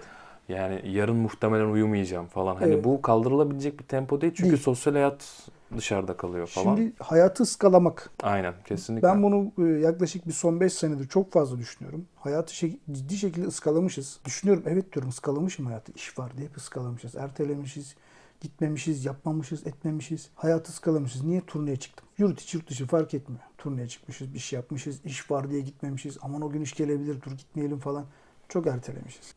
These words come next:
Speaker 2: Biraz sebat, sebat gerektiriyor. Çalışma saatleri esnek değil, aşırı esnek. Şirketlerde uzun süre çalışınca maaş alamadığımız şirketler oldu,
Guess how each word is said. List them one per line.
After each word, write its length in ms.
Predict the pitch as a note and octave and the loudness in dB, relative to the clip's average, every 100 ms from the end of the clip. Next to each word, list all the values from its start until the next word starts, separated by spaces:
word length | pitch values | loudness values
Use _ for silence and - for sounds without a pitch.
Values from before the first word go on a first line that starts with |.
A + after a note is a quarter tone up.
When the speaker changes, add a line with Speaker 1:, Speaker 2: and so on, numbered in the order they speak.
| - | -4
Speaker 2:
Biraz 380 | D#3+ F#3 F3+ G#3 - | 4 4 4 -4 -10
sebat, 640 | - D#3+ D#3 D#3 - - - _ _ _ | 2 6 6 4 -2 -14 -20 _ _ _
sebat 400 | - D3 D3 D3+ | -2 0 0 -2
gerektiriyor. 560 | D#3 E3 - D#3+ D#3 D#3+ - | -4 -4 -8 -8 -6 -8 -14
Çalışma 400 | - C#3+ C3 D#3 | -8 -6 -4 -6
saatleri 500 | C#3+ D3+ D3 - C3+ - - - | -4 -4 -2 -4 -4 -8 -8 -6
esnek 460 | C3+ - F3+ - | -4 -2 -4 -2
değil, 120 | A3 G#3+ | -4 -4
aşırı 280 | B2+ G3 F3 | -4 2 4
esnek. 480 | C3 - - - _ _ - | 2 -6 -18 -20 _ _ -20
Şirketlerde 580 | - - C#3+ C#3 C#3 C#3 | -20 -4 -2 0 -2 -2
uzun 160 | C#3+ | -4
süre 240 | C3+ D3 C3+ | -2 -2 0
çalışınca 560 | C#3+ C#3+ D3 C#3 D3 F3 - _ _ - | -2 -2 -4 -4 -6 -10 -18 _ _ 0
maaş 300 | D3 E3+ G3 | 2 4 4
alamadığımız 500 | F#3 F3+ F3 F3+ E3+ | 4 2 0 -2 -4
şirketler 500 | - - E3 F#3 E3+ | -8 -6 -4 -2 -2
oldu, 260 | E3 E3 | -2 -4